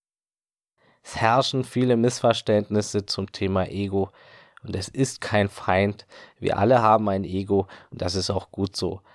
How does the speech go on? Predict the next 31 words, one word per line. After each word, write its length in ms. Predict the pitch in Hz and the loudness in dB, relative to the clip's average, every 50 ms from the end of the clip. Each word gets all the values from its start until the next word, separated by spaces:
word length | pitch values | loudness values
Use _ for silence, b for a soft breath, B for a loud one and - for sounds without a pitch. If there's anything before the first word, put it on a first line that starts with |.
| b b b b | b b b b
Aber 260 | b - 95 107 113 101 | b -2 2 4 4 6
bei 120 | 107 110 | 6 4
den 120 | 104 110 104 | 4 4 4
meisten 420 | 104 110 120 120 - - 120 110 | 4 4 4 2 0 -2 0 2
Menschen 340 | 107 104 110 117 - - 110 | 4 4 4 2 0 0 -2
ist 220 | 82 104 110 - | 0 0 0 0
es 140 | 117 107 - | -2 -2 -2
von 200 | - 104 98 98 | 0 -2 -2 0
klein 340 | - 101 95 98 104 104 101 | 0 2 2 4 4 2 2
auf 200 | 95 98 98 - | 2 2 0 0
sehr 260 | - - 95 101 95 | -2 0 0 0 0
instabil 720 | 98 104 104 - - - 98 90 87 98 98 98 98 95 B B B B B B B | 0 -2 -4 -2 0 0 0 0 0 0 0 0 0 -2 B B B B B B B
und 140 | - 98 95 | -4 -2 -2
erzeugt 580 | 95 95 - - - 104 107 107 - _ - | -2 -2 -2 0 4 4 4 4 2 _ -6
solche 480 | - 98 101 107 113 110 113 - 110 90 | -4 0 2 4 2 2 2 -2 -2 0
oder 300 | 87 98 95 101 90 - | 0 2 2 2 2 2
andere 340 | 95 95 104 101 92 98 87 | 0 0 0 0 0 0 0
destruktive 680 | 95 95 95 - - - 101 - - - 101 85 95 85 | 0 0 -2 -2 -6 -12 -18 -14 -10 -8 -8 -6 -6 -4
Gedanken 680 | 92 87 78 - 87 95 104 - - - 104 101 95 b b b b b b | -4 -2 0 2 2 2 2 0 -2 -4 -4 -4 -4 b b b b b b
und 220 | 113 123 123 - | -4 -4 -2 0
Bewertungen 760 | 127 117 98 95 95 101 107 - - 104 98 98 98 98 95 | 2 2 4 4 4 4 4 4 2 0 0 2 2 2 2
des 220 | 92 90 - - | 0 -2 -2 -2
Lebens, 500 | 92 87 90 92 92 95 92 - - - B B B B B B - | -2 0 0 2 0 0 -2 -4 -8 -18 B B B B B B 2
der 160 | 127 120 101 | 2 2 4
anderen 360 | 104 110 113 101 98 104 101 | 2 0 2 2 2 4 4
Menschen 520 | 95 92 92 95 101 - - 101 95 90 B B B B B | 4 4 4 4 2 0 -2 -2 -2 -4 B B B B B
und 240 | B - 98 95 - | B -6 -4 0 2
der 140 | 95 90 87 | 2 2 4
eigenen 360 | 87 95 107 107 101 101 98 | 4 4 4 4 4 2 2
Person 540 | - - 95 90 85 85 87 87 87 85 87 | 0 0 0 0 0 -2 -2 -2 -2 -2 -2
natürlich. 640 | 82 82 - - - - 87 85 - 71 - - _ | -4 -6 -8 -10 -10 -10 -10 -8 -10 -14 -18 -20 _